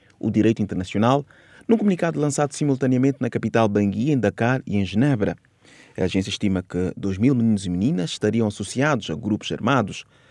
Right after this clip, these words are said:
Os menores também foram integrados em equipas de autodefesa formadas antes da onda de combates iniciados em dezembro passado. O unicef refere que as violações não pararam com a tomada de Bangui pelos rebeldes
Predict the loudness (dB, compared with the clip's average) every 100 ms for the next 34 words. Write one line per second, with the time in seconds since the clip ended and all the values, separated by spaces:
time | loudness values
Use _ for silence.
0 | _ _ -8 -4 0 -2 -2 -4 -2 -2
1 | -2 -4 -4 -2 0 0 -2 -6 -4 -6
2 | -6 -8 -8 -2 -2 -2 -6 -2 0 2
3 | -2 -4 -20 _ -4 -2 -2 0 0 0
4 | 2 2 2 0 -2 -2 2 0 0 -4
5 | -4 -4 0 2 0 -6 _ -6 -2 -2
6 | -2 0 2 0 -4 2 4 4 2 _
7 | _ _ _ -10 -8 -6 -6 -6 -8 2
8 | 4 4 -2 _ _ 0 0 2 0 2
9 | 0 0 0 2 2 2 0 -2 0 2
10 | 2 2 0 0 0 0 -4 -4 -6 -6
11 | 0 2 4 2 -2